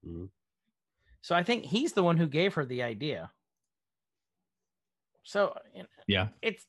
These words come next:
Speaker 2: his fault.
Speaker 3: All Professor Dick's,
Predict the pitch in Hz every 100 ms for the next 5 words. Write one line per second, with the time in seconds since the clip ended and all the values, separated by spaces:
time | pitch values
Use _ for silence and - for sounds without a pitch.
0 | _ 151 302 - - - - - - _
1 | _ _ _ _ _ _ _ _ _ _
2 | _ _ _ _ _ _ 104 120 135 135
3 | 131 143 131 127 120 -